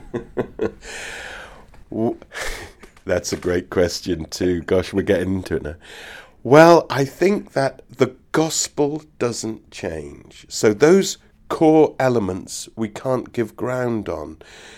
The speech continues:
You know, the world may not understand them. The world's never understood them. They were, they were stupid to the Greeks and a stumbling block to the Jews two thousand years ago. So this is foolishness, and it remains a mystery.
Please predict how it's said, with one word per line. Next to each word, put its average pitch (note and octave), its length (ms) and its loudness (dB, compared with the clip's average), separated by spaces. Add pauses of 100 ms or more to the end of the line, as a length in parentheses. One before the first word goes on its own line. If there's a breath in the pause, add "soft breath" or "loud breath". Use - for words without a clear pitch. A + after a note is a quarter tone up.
You A2+ 120 -4
know, G2+ 100 2 (220 loud breath)
the A#2+ 160 2
world D3 400 10
may A#2 180 4
not G2+ 240 0
understand F#2 440 -2
them. F2+ 100 -8
The B2+ 80 -2
world's D3+ 260 4
never E3+ 260 -2
understood F#2+ 520 -6
them. E2+ 160 -10
They G#2+ 140 -2
were, G#2+ 200 -2 (240 loud breath)
they G2+ 100 -6
were G2+ 120 -2
stupid - 680 -8
to G2+ 80 -8
the E2+ 120 -6
Greeks F#2 560 -8 (240 soft breath)
and G#2+ 160 -4
a G2+ 40 0
stumbling G#2 440 -2
block G2 240 -4
to - 100 -6
the F2+ 140 -6
Jews F#2+ 380 -4
two A2 200 -4
thousand A2 520 -6
years C#3 360 -4
ago. E2 380 -6 (200 loud breath)
So A#2+ 160 -2
this B2+ 240 -2
is E3 300 0 (200 loud breath)
foolishness, D#3+ 1040 0 (300 loud breath)
and B2+ 140 0
it A#2+ 60 6
remains A#2+ 460 2
a A#2 60 4
mystery. G#2 640 -2